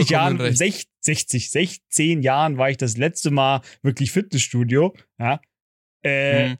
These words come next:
Speaker 2: das
Speaker 1: Ganz
Speaker 2: wird halt
Speaker 1: kurz,
Speaker 2: nichts bringen.
Speaker 1: ich würd gleich da eingrätschen. Deine, dein Muskelkater ist nicht unbedingt wegen den Muskeln so schlimm,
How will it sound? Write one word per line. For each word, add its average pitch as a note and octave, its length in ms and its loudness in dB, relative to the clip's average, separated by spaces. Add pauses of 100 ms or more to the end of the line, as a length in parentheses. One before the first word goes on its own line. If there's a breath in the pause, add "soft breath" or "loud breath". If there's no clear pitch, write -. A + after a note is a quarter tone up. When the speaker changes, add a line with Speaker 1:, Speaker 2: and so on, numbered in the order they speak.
(360)
Speaker 2:
das D3 200 2
Speaker 1:
Ganz E3+ 80 -2
Speaker 2:
wird E3 140 2
halt E3+ 100 4
Speaker 1:
kurz, D#3 60 -2
Speaker 2:
nichts C3+ 140 -2
bringen. D3+ 380 -2 (140)
Speaker 1:
ich - 180 -4
würd D3+ 180 -2
gleich D3 280 -2
da A#2+ 140 -6
eingrätschen. B2+ 760 -6 (200)
Deine, A#2+ 800 -4 (200)
dein B2 220 -2
Muskelkater C3+ 800 -2
ist - 400 -6
nicht C#3 280 -10
unbedingt B2 380 -8
wegen A2 220 -8
den G#2 100 -6
Muskeln G#2+ 500 -4
so F#2+ 140 -10
schlimm, A2+ 380 -8